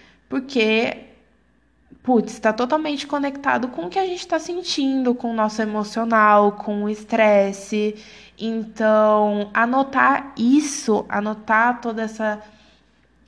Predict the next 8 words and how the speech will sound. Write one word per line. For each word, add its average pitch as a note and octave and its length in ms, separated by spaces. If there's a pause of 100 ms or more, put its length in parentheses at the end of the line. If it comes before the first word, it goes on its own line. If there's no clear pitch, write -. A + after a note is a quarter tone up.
(120)
todas A3+ 320
essas A#3 300
percepções, G#3+ 960
não A#3+ 240
só C4+ 220
físicas G#3 720
como A3+ 260
emocionais, A3+ 1000